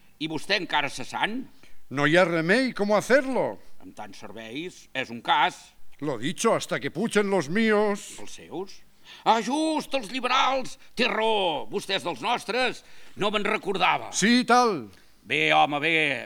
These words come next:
Speaker 1: Viva la pàtria! Jo hi he derramat la sang.
Speaker 2: Vostè ha servit, té raó.
Speaker 1: Pregunti-ho en el meu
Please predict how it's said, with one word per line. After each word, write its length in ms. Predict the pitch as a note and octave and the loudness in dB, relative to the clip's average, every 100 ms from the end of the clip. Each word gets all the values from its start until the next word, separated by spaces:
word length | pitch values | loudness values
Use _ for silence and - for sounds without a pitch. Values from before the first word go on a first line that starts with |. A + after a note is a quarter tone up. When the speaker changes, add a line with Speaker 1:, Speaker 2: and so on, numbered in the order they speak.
| F2+ | -8
Speaker 1:
Viva 280 | G2+ A3 A#3 | -2 2 6
la 120 | A#3+ A#3 | 6 6
pàtria! 560 | B3 A#3+ - G#3 F#3 E3 A#2+ G2 - _ - | 6 6 4 2 4 4 2 -6 -18 _ -8
Jo 160 | C3+ | -6
hi 100 | F3 | -4
he 60 | D#3 | -6
derramat 320 | C3+ C#3 C#3+ | -6 -4 -6
la 100 | C#3+ | -8
sang. 220 | - F#2+ - - - B2 | -10 -12 -12 -12 -12 -10
Speaker 2:
Vostè 360 | A#2 - C#3 | -8 -4 0
ha 60 | D#3 | 0
servit, 540 | - A#3 D3 C4+ - - - | 2 0 2 2 0 -14 -8
té 100 | D#3 G#3+ | -4 -2
raó. 340 | C4+ G#3 G2+ D#2+ - | 0 -2 -2 -10 -12
Speaker 1:
Pregunti-ho 480 | B2 D#3+ E3+ E3+ E3 | -8 -6 -6 -8 -6
en 80 | |
el 80 | D#3+ | -6
meu 180 | D#3 | -6